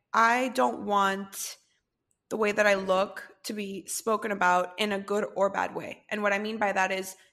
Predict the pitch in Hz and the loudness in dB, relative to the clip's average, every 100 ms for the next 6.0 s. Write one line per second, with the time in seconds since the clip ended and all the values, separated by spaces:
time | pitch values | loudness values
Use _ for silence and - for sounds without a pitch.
0 | _ 226 240 277 277 240 220 226 - 285 | _ 0 2 0 -2 -2 -2 -4 -4 -2
1 | 349 392 330 233 254 285 285 - 254 254 | 0 0 -2 -2 -4 -4 -6 -6 -4 -4
2 | 240 226 247 294 233 233 208 202 196 - | -2 0 0 -2 -6 -8 -2 0 0 -2
3 | 185 - _ _ _ _ - 285 - - | -6 -6 _ _ _ _ -2 -2 -2 -12
4 | _ _ _ _ _ 214 196 240 339 - | _ _ _ _ _ -4 6 6 6 -2
5 | 247 226 220 208 196 180 170 170 - | -2 0 -2 0 -2 -2 -2 -6 -8